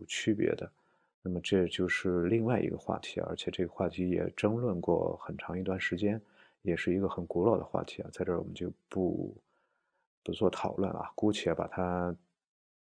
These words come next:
姑且把它当作是一回事儿吧。另外呢，就是关于照片解读的问题啊，因为同一张照片，不同的人在看起来这个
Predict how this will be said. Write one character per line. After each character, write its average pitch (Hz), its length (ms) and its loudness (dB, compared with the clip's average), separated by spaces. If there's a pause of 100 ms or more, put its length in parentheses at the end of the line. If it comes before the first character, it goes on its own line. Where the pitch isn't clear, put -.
姑 127 160 6
且 - 160 2
把 82 120 2
它 - 120 -6
当 87 180 -2
作 87 140 0
是 85 220 -2
一 87 60 -2
回 - 200 -2
事 - 160 0
儿 95 120 2
吧。 - 220 -12 (1300)
另 127 220 6
外 117 120 6
呢， 101 120 6
就 - 120 -2
是 - 120 -4
关 104 280 4
于 95 240 4
照 98 240 4
片 85 460 0
解 82 260 2
读 80 220 0
的 120 100 6
问 107 160 4
题 117 200 -4
啊， 98 200 -2
因 95 140 -2
为 92 400 4 (720)
同 113 280 4
一 135 60 2
张 135 180 0
照 120 220 8
片， 107 260 0
不 104 120 -2
同 98 180 -2
的 101 140 4
人 87 340 0 (380)
在 90 160 -2
看 95 280 2
起 90 140 -4
来 85 180 4
这 90 300 4
个 50 800 -2